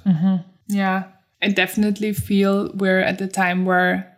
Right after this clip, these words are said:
a shift is taking place, and also many offices look at how they can actually reuse,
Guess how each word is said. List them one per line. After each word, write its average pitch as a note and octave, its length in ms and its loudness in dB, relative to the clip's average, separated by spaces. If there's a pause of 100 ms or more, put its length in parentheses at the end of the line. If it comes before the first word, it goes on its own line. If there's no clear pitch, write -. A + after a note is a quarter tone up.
a F#3+ 80 4
shift G3 340 2
is G3+ 120 -2
taking G3 400 2
place, F#3+ 500 2
and F3+ 140 0
also F3+ 640 2 (240)
many F#3 240 6
offices F3+ 580 0
look F#3 300 0
at F3 340 2 (280)
how F3+ 140 4
they F3+ 120 2
can F#3 160 2
actually F3 500 2
reuse, F#3 1000 2